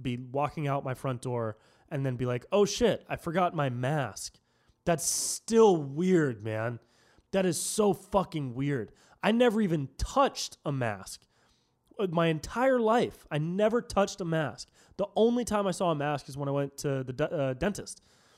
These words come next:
And the person was fucking around in my mouth, and they were wearing a mask. Didn't even think of it. Now everybody's walking around looking like fucking dentists. Everybody's at Whole Foods. I got a bunch of Whole Foods, bunch of dentists at Whole Foods going shopping.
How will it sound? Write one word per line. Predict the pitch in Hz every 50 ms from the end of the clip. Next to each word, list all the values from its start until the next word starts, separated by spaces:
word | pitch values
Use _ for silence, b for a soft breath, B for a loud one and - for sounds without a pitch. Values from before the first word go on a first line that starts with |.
| b b b _ _ -
And | 160 151
the | 147 135
person | 131 - - 175 175 - - 160
was | 143 139 151 - - 175 - - _
fucking | - 175 - 170 165
around | 160 160
in | 156
my | 151 151
mouth, | 165 190 160 104 - - -
and | 151
they | 147
were | 143
wearing | 139 160 156 151
a | 151
mask. | 165 180 156 107 - - - _ _
Didn't | 202 214 226
even | 220 220 214
think | 240 226
of | 196
it. | 139 - - b b b b b b b b b b b _ _ _ _ _ _ - _ -
Now | 165 196 208 208
everybody's | 202 196 190 220 214 165
walking | 165 214 208 180 196 190
around | 196 196 190
looking | 190 196 196
like | 202 190 196 -
fucking | 202 190 - 175 156 127
dentists. | 156 214 233 - - 110 - - - - - - _ _ _ _ _ _ _ _ _ _ _ _ _ -
Everybody's | 208 214 214 233 226 208
at | 202 175
Whole | 170 226 226
Foods. | - 226 202 180
I | 180
got | 196 190
a |
bunch | 160 220 226 190 175
of | 160 147
Whole | - 214 254 247
Foods, | 247 - 240 220 202 160 - B B B B B -
bunch | 214 202 185
of | 165 139
dentists | 131 196 226 220 - 208 175 - -
at | 156 151
Whole | - 160 208 220
Foods | - 190 160 139 123 123
going | 123 160 160 151 139
shopping. | - 190 190 202 - 143 101